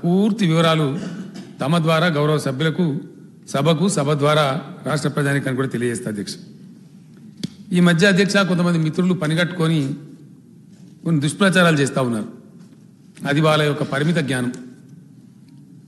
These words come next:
బాధ కలిగేది ఏంటంటే, కిషన్ రెడ్డి గారు కూడా ఇప్పుడు అదే మాట చెప్పినారు. అది కొంచెం బాధ కలిగిస్తుంది, అధ్యక్ష.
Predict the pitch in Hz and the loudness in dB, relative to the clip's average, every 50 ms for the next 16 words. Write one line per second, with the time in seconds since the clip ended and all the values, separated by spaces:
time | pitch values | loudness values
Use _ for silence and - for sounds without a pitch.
0 | - - - - 139 160 190 196 202 202 196 196 196 196 190 190 190 190 185 175 | -20 -20 -8 -4 2 4 4 6 6 6 6 6 4 6 4 4 2 2 0 0
1 | 160 156 185 180 185 175 175 180 180 170 160 170 180 175 175 170 156 151 170 160 | 0 0 2 2 2 2 2 2 2 2 2 0 0 0 0 0 0 0 0 0
2 | 156 156 151 151 143 135 - 131 117 101 92 - - - - - - - - - | 0 0 -2 -2 -4 -4 -4 -6 -8 -8 -8 -10 -16 -20 -20 -20 -20 -20 -20 -20
3 | - - - - - - - - - - - - - - - - - - 151 151 | -20 -20 -20 -20 -20 -20 -20 -20 -20 -20 -20 -20 -20 -20 -20 -14 -10 -8 -6 -4
4 | 143 165 151 175 170 165 160 160 - - - - - - - - - - - - | -4 -2 0 0 2 2 2 0 -2 -4 -10 -18 -20 -20 -20 -20 -20 -18 -18 -14
5 | - 135 135 151 190 196 196 180 170 175 165 - 165 151 143 139 147 143 - | -6 -2 2 2 4 4 4 4 4 2 2 2 0 0 2 0 0 -2 0